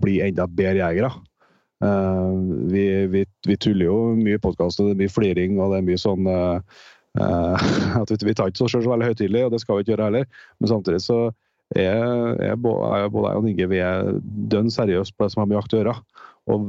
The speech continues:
ønsker veldig gjerne å utvikle oss. Og da er jo en måte å utvikle seg på, det er jo det vi,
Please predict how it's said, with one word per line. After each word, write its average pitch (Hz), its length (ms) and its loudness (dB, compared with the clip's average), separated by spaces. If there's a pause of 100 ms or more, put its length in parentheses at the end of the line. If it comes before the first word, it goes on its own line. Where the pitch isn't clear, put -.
(120)
ønsker 101 380 0
veldig 95 240 0
gjerne 95 260 0
å 95 140 2
utvikle 107 320 0
oss. - 140 -14 (580)
Og 101 80 0
da 98 80 4 (800)
er 101 140 0
jo 101 80 0
en 104 160 0
måte 110 180 0
å 104 80 2
utvikle - 240 -2
seg 98 220 0
på, 101 100 0
det 104 60 2
er 98 80 2
jo - 80 0
det 92 80 0
vi, 95 140 2